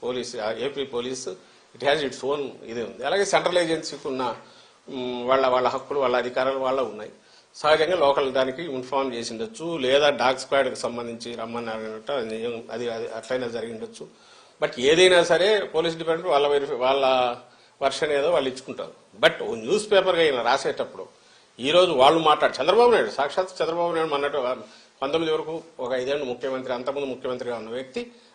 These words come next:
అంత క్యాజువల్ కామెంట్ చేస్తాడా? దాంట్లో ట్వీట్లో "వీడు పోయి అడ్డం పడినారు,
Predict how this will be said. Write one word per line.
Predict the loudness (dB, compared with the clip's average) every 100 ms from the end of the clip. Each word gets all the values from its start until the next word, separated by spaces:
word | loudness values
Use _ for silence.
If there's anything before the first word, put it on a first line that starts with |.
| -12
అంత | -4
క్యాజువల్ | -2 2 2 2 2
కామెంట్ | 2 2 0 -4
చేస్తాడా? | -8 -6 -8 -8 -12 -18 _
దాంట్లో | -4 -2 0 -2
ట్వీట్లో | -4 -10 -8 -8 -8 -12 -18 -20 _ -6
"వీడు | -4
పోయి | 2 4
అడ్డం | 4 0 -2
పడినారు, | -4 -6 -8